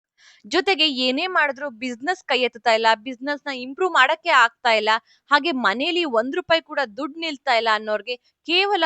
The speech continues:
ಒಂದೇ ಒಂದು ದೀಪನ ಹಚ್ಚಿ ಹೇಗೆ ನಾವು ಲಕ್ಷ್ಮೀ ದೇವಿನ ಆಕ-, ಈ ಮಾಹಿತಿ ನಿಮಗೆ ಇಷ್ಟವಾಗಿದ್ದಲ್ಲಿ ಒಂದು ಲೈಕ್ ಮಾಡಿ, ನಿಮ್ಮ ಅಭಿಪ್ರಾಯನ ಕಾಮೆಂಟ್ ಮೂಲಕ ತಿಳಿಸಿ. ಹಾಗೆ ಹೆಚ್ಚಿನ ಮಾಹಿತಿಗಾಗಿ ನನ್ನ ಚಾನೆಲ್ನ ಸಬ್ಸ್ಕ್ರೈಬ್ ಮಾಡೋದನ್ನ ಮಾತ್ರ ಮರಿಬೇಡಿ.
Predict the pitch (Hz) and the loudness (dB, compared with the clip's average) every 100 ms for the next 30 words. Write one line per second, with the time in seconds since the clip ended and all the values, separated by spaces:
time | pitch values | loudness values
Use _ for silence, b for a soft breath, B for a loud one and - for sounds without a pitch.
0 | 285 233 269 349 339 302 262 196 208 277 | 2 2 -2 -4 -2 -4 -4 -10 -10 -6
1 | - 339 330 294 233 - 269 240 240 269 | -2 -2 -2 -4 -6 -6 -8 -4 -4 -4
2 | 330 302 269 262 214 175 - 247 330 269 | -4 -4 -4 -6 -8 -8 -10 -12 -10 -8
3 | 285 262 254 220 190 247 - _ _ b | -8 -6 -6 -2 -2 -4 -6 _ _ b
4 | b - 254 240 226 311 370 381 359 339 | b -4 -2 4 6 6 0 -2 -2 -4
5 | 330 - 320 302 285 294 403 311 311 240 | -4 0 2 2 0 -2 -2 -2 -8 -10
6 | 226 220 208 202 339 - 359 339 339 339 | -8 -8 -4 -2 -2 -4 -2 -2 -2 -6
7 | 330 294 247 240 - 254 240 240 233 226 | -6 -4 -4 -4 -6 -6 -6 -8 -6 -6
8 | 226 349 403 359 311 269 262 240 - 262 | -6 -8 -6 -4 -4 -6 -8 -12 -10 -12
9 | 262 b b - 233 233 233 240 - 302 | -12 b b 0 0 0 -6 -6 -8 -4
10 | 302 269 247 254 285 339 330 320 349 320 | -4 0 -2 -2 -8 -4 -4 -4 -8 -8
11 | 240 - 214 220 220 226 220 - - 262 | -8 -6 -6 -6 -8 -8 -8 -10 -8 -6
12 | 277 277 226 202 196 180 233 349 311 247 | -4 -2 -4 -4 -6 -4 -2 -2 -2 -4
13 | 196 185 | -6 -8